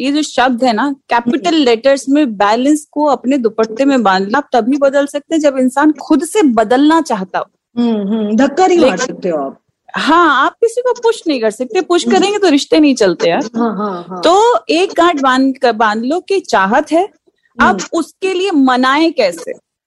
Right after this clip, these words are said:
Speaker 2: हम्म।
Speaker 1: अगेंस्ट जाकर कोई चीज मत करो, मना कर करो।
Speaker 2: हम्म, हम्म, हम्म।
Speaker 1: अगर फिर भी कुछ मना होता है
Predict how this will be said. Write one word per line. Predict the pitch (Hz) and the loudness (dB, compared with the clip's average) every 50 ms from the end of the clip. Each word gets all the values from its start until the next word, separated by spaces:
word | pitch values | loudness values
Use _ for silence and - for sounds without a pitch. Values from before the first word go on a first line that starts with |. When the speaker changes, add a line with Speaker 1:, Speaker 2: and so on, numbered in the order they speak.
| _ - 226 | _ -4 -2
Speaker 2:
हम्म। | 233 233 214 185 156 - | 0 0 0 -2 -2 -2
Speaker 1:
अगेंस्ट | 254 254 240 233 285 320 349 381 339 339 | -2 -2 0 -2 -2 -2 -2 -2 -4 -2
जाकर | 330 330 330 320 330 330 330 | 0 0 0 0 0 -2 -4
कोई | 294 294 285 294 302 | -2 -2 0 0 0
चीज | 294 302 285 262 277 233 | 0 -2 -4 -2 0 0
मत | 220 220 226 - | 0 0 -2 -2
करो, | - 240 240 294 330 294 233 | 0 0 2 2 2 2 2
मना | 220 220 220 233 247 269 | 2 2 2 4 2 2
कर | 269 - 277 254 | 2 2 0 0
करो। | - - 160 135 - - _ _ _ _ _ _ _ - 226 | 0 0 -2 -4 -4 -6 _ _ _ _ _ _ _ -4 -2
Speaker 2:
हम्म, | 240 220 | 0 0
हम्म, | 196 170 - _ - 220 226 214 | 0 -4 -8 _ -6 -4 -2 -2
हम्म। | 196 185 165 190 208 190 | -2 -4 -6 -6 -2 0
Speaker 1:
अगर | 220 247 254 311 339 | 0 0 2 0 0
फिर | 320 - - 262 262 247 | 0 -2 -4 -2 -2 -2
भी | 233 254 339 | -2 -2 -2
कुछ | 349 - 349 302 339 | -2 -2 -6 -2 0
मना | 302 294 277 269 285 | 2 2 2 2 2
होता | 294 294 285 277 277 - 285 | 2 2 2 2 0 0 0
है | 294 330 | 0 0